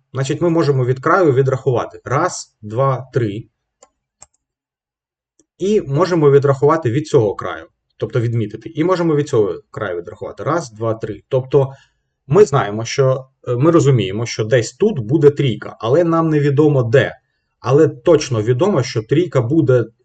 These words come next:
одна з клітинок трійки точно буде тут. Тому що, ну, за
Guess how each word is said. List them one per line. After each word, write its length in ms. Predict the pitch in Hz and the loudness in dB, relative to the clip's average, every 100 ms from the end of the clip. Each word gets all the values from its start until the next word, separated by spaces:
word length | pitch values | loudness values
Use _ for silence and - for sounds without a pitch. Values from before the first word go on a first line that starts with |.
| _ _ | _ _
одна 320 | 143 127 143 | -6 -2 -2
з 80 | 110 | -2
клітинок 540 | - 123 127 107 104 - | -4 -4 -2 -4 -4 -2
трійки 440 | 160 208 117 - - | -2 -2 -6 -10 0
точно 440 | 160 - 175 160 | 2 2 -2 -4
буде 340 | 120 120 127 113 | -2 -2 0 -2
тут. 300 | 110 90 - _ _ _ - | -4 -10 -14 _ _ _ -4
Тому 180 | 127 | -2
що, 300 | 147 135 120 | 0 2 2
ну, 200 | 110 127 | 2 0
за 200 | 101 110 | 0 -2